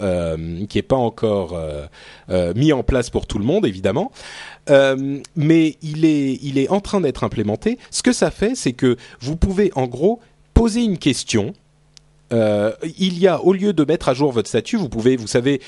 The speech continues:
aujourd'hui, vous pouvez mettre un lien, mettre une image, mettre autre chose que simplement votre mise à jour de statut. Euh, et ben là, vous pourrez aussi choisir,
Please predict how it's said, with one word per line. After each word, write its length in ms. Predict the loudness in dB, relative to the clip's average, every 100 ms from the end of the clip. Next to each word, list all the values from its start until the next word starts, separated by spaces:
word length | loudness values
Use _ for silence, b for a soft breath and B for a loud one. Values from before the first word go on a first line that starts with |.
| B
aujourd'hui, 340 | 0 0 -2 -4
vous 100 | -2
pouvez 220 | 0 0
mettre 260 | 0 -2
un 80 | -2
lien, 340 | 0 0 0 0
mettre 260 | -2 -4
une 80 | -4
image, 480 | -2 0 2 0 0
mettre 220 | -6 -2
autre 120 | -4
chose 340 | 2 2 2 -6 B B
que 140 | 0 0
simplement 540 | 0 -2 0 0 0
votre 180 | -2 -4
mise 140 | -2
à 60 | -2
jour 140 | -2
de 80 | -2
statut. 420 | -2 -4 -2 -6 -6 B B B B -2
Euh, 340 | 0 0 -4 -4
et 60 | -2
ben 140 | 0
là, 100 | 0
vous 120 | -2 -4
pourrez 220 | -2 0
aussi 280 | -2 -4 -2
choisir, 420 | -2 -2 -4